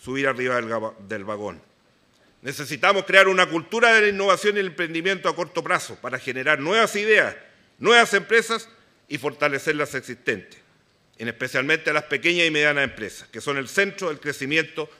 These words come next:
económico con equidad en nuestros países.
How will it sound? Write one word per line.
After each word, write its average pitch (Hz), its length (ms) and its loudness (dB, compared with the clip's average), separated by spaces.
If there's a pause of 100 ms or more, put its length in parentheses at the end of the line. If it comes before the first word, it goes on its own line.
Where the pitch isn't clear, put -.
(120)
económico 139 800 -2
con 127 160 -6
equidad 127 420 -4 (220)
en 113 100 -8
nuestros 117 300 -12
países. 98 420 -10